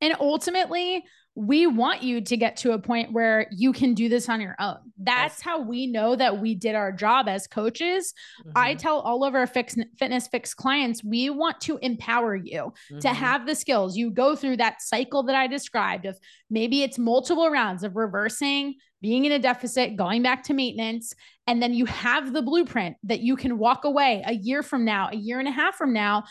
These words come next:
Speaker 1: and you can kind of look at us as the training wheels. You take
Speaker 2: Mm-hmm.
Speaker 1: those training wheels off, you go at it on your own. And if you get to a point where, this was what happened to me,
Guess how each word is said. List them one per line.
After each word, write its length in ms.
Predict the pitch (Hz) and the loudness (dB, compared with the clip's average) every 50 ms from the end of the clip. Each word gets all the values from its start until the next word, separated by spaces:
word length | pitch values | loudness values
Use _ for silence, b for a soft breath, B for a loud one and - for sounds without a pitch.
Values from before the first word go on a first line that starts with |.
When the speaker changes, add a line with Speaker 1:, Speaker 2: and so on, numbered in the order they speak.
| B B B B B - | B B B B B 0
Speaker 1:
and 280 | 277 277 262 247 240 - - | 0 2 2 0 -2 -4 -4
you 180 | 208 226 269 | 0 0 2
can 160 | 269 - 285 269 | 2 2 0 0
kind 200 | 262 294 285 277 | 2 2 0 0
of 80 | 233 226 | 0 -2
look 140 | 277 285 311 | -2 0 0
at 80 | 262 | 0
us 180 | 262 269 269 - | 0 0 -2 -4
as 140 | 285 247 226 | -6 -6 -4
the 80 | 262 | -6
training 380 | - - - - 523 370 262 240 | -6 -4 -4 -4 -2 -2 -2 -2
wheels. 400 | 226 220 226 254 294 330 - - B B B B B | 0 2 2 2 0 -2 -6 -8 B B B B B
You 140 | 220 247 254 | 0 0 0
take 220 | - - 185 - | 2 0 0 0
Speaker 2:
Mm-hmm. 40 | 160 | 0
Speaker 1:
those 160 | - 349 381 | 2 2 2
training 300 | - - 381 381 403 427 427 | 2 0 0 0 0 0 0
wheels 160 | 453 466 415 | 0 0 2
off, 460 | 311 220 233 294 330 - - - _ _ b b b | 4 4 4 4 2 -2 -10 -20 _ _ b b b
you 200 | - 247 294 294 | 2 4 4 6
go 200 | 220 262 254 254 | 6 6 6 6
at 160 | 277 311 349 | 6 4 4
it 40 | 381 | 4
on 200 | 403 415 415 415 440 | 4 2 2 2 0
your 160 | 453 359 - | -2 -2 -2
own. 240 | 226 220 233 277 359 427 466 _ - | -2 -2 -2 -2 -4 -6 -8 _ 0
And 140 | 302 311 | 2 2
if 120 | 339 359 - | 2 4 4
you 140 | 320 370 277 | 4 4 6
get 180 | 320 349 349 - | 4 2 0 2
to 80 | - 403 | 0 0
a 100 | 415 403 | 0 0
point 320 | - - 294 311 320 - | 0 0 0 0 0 0
where, 340 | 294 294 285 294 294 - - 214 | 2 4 6 6 4 4 2 0
this 220 | 220 254 269 - | 0 0 0 0
was 140 | - 311 277 | -4 -4 0
what 100 | 311 330 | 0 -2
happened 340 | 285 302 285 285 311 349 370 - | 0 2 0 0 0 -2 -4 -4
to 60 | 370 | -2
me, 320 | 349 277 233 247 277 311 | 0 0 0 0 -2 -4